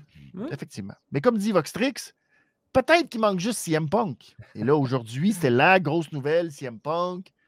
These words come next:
Speaker 2: qui aurait demandé à plusieurs reprises, euh, à la All Elite de revenir, a proposé différents scénarios.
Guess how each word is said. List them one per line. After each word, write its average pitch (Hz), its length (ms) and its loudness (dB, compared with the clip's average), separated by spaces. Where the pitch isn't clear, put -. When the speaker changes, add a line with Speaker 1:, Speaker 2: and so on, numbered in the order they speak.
Speaker 2:
qui 147 120 -10
aurait 156 320 -2
demandé 151 840 0
à 117 420 -4
plusieurs 175 420 -4
reprises, 165 680 -6
euh, 131 340 -4
à 104 160 -10
la 104 200 -14
All 113 100 -8
Elite 127 460 -8
de 110 160 -4
revenir, 147 800 -4
a 143 100 -4
proposé 127 440 -12
différents 123 580 -8
scénarios. 147 840 -2